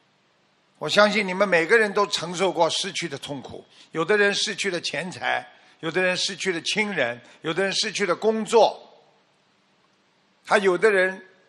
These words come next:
失去你喜欢的人、爱你的人，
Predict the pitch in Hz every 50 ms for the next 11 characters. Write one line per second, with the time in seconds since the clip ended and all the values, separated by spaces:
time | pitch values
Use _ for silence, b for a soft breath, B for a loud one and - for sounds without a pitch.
0 | _ _ _ _ _ _ _ _ _ _ _ _ _ _ _ - - - 190 185
1 | - - 190 165 151 147 160 151 - - 139 131 127 135 156 160 151 147 143 123
2 | 110 101 107 113 - _ _ _ _ _ - 180 170 156 139 127 123 117 107 113
3 | 110 104 95 92 90